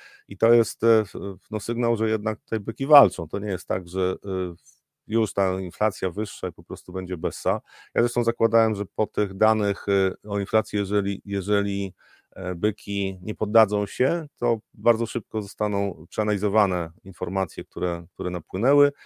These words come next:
no i będzie odreagowanie, przynajmniej część spadków szybko zostanie odrobiona i ten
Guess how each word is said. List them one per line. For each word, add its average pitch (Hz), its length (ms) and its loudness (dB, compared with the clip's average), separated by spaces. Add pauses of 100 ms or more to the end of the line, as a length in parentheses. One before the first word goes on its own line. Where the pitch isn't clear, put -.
(280)
no 131 140 2
i 139 80 2
będzie 123 260 4
odreagowanie, 110 520 6
przynajmniej 98 320 -6
część 95 220 -4
spadków - 360 -4
szybko - 280 -10
zostanie 90 340 -6
odrobiona 98 540 0
i 110 120 -8
ten 117 280 2